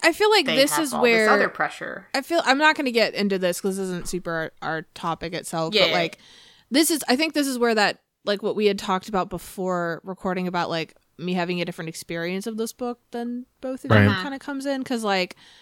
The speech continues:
Speaker 1: I definitely, like, look at it as, "Oh no, I have seen <laughs> real life people.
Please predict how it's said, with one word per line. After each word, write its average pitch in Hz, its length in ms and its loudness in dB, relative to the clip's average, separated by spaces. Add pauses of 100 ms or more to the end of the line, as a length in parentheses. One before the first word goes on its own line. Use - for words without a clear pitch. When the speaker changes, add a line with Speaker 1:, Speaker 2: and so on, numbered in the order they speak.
(500)
Speaker 1:
I 277 340 6
definitely, 220 680 4
like, 180 480 2 (460)
look 226 280 2
at 226 80 6
it 214 160 6
as, 190 420 4
"Oh 233 140 2
no, 240 460 4
I 190 160 4
have 240 200 0
seen 269 280 -2
<laughs> 175 120 -4
real 262 300 6
life 254 340 4
people. 233 580 2